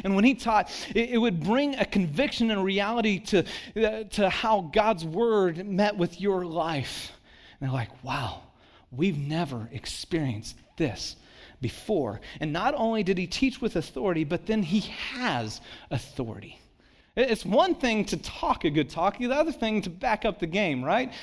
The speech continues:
It, it's one thing to say that you're a great basketball player. It's another to get on the court and then play. And so he teaches with authority, but then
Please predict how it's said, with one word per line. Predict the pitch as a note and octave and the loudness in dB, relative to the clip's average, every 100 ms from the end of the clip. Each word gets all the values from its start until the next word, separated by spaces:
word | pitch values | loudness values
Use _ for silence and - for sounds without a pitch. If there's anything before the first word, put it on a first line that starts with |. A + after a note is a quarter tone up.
| - | -10
It, | A#3 | -2
it's | C4+ B3+ - | 2 2 4
one | D4+ G4+ | 2 4
thing | D#4 C#4+ | 4 2
to | A#3+ | 2
say | - C#4 | 2 2
that | A#3+ A#3 | 4 0
you're | A3+ B3 | 2 0
a | A3 | 0
great | F3 F#3 A#3 C4+ F#3 | 0 2 4 2 0
basketball | G#3+ B3 - F3+ F3 | 2 0 0 2 2
player. | - G#3 | 2 2
It's | G3+ A3+ | 2 0
another | A3 C#4+ E4 C4+ | 2 2 2 0
to | G#3+ | 0
get | A#3 | 2
on | A#3 G#3+ | 2 2
the | G3+ | 0
court | - C#4 C4+ C4 | 0 2 2 2
and | G3 G3+ | 0 2
then | F#3+ | 0
play. | F#3+ - C4 F#3 B2 - - - - - - - | -2 -4 0 0 -2 -6 -20 -20 -20 -20 -20 -2
And | A#3+ A3+ | 2 2
so | - B3 | 2 2
he | G#3+ D4+ C#4+ | 4 4 4
teaches | - D#4+ - B3 G3 | 4 4 4 0 0
with | G#3 G3 | 0 0
authority, | - C#4 A3+ G3+ | -2 0 2 2
but | G3 G#3 | 2 0
then | C#4 C4 | 2 2